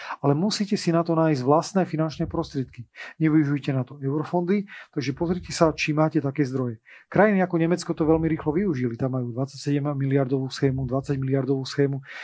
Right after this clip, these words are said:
No my na Slovensku, keď sme prišli ako ministerstvo hospodárstva s nejakými návrhmi, tak nám bolo z ministerstva financií odkazané, no bohužiaľ, e,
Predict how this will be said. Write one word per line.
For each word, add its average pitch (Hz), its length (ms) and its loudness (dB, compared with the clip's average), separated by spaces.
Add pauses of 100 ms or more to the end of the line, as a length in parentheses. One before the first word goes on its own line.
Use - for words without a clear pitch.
(220)
No 147 80 -6
my 160 120 0
na 165 120 0
Slovensku, 165 360 -2
keď 151 200 0
sme 151 120 0
prišli 143 320 0
ako 139 160 0
ministerstvo 139 480 -6
hospodárstva 143 560 0
s 120 120 -4
nejakými 135 600 -6
návrhmi, 135 560 -2 (320)
tak - 80 -6
nám 143 160 0
bolo 143 320 4
z 123 80 -6
ministerstva 139 400 -8
financií 139 400 -6
odkazané, 139 400 -2
no 143 240 -4
bohužiaľ, 147 760 2
e, - 20 -12